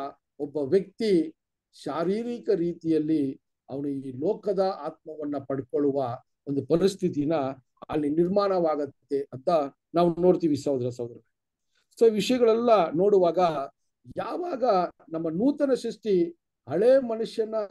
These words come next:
ಹಳೆ ಮನುಷ್ಯನ ಸ್ವಭಾವಗಳನ್ನ ಅಲ್ಲಿ, ಅಲ್ಲಿ ಬಂದು ಅದು ಇದು ಮಾಡಲ್ವೋ, ಆವಾಗ ಏನಾಗತ್ತೆ ಅಂತ ನೋಡ್ಬೇಕಾದ್ರೆ ಸಹೋದರ ಸಹೋದರರೇ, ಅಲ್ಲಿ ವಿಷಯಗಳು ತುಂಬಾ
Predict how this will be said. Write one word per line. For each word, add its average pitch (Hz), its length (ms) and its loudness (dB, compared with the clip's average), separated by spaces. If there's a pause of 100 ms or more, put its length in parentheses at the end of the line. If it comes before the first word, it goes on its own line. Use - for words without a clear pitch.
(180)
ಹಳೆ 180 220 0
ಮನುಷ್ಯನ 190 420 -2
ಸ್ವಭಾವಗಳನ್ನ 170 960 2 (580)
ಅಲ್ಲಿ, 156 500 4 (1300)
ಅಲ್ಲಿ 147 200 2
ಬಂದು 170 560 0 (480)
ಅದು 143 460 -2 (140)
ಇದು 220 140 -2
ಮಾಡಲ್ವೋ, 175 720 0
ಆವಾಗ 170 260 -2
ಏನಾಗತ್ತೆ 196 440 -2
ಅಂತ 160 160 -4
ನೋಡ್ಬೇಕಾದ್ರೆ 160 960 -2 (120)
ಸಹೋದರ 175 420 -2
ಸಹೋದರರೇ, 147 600 -2 (400)
ಅಲ್ಲಿ 208 480 4
ವಿಷಯಗಳು 175 840 2 (280)
ತುಂಬಾ 185 420 -4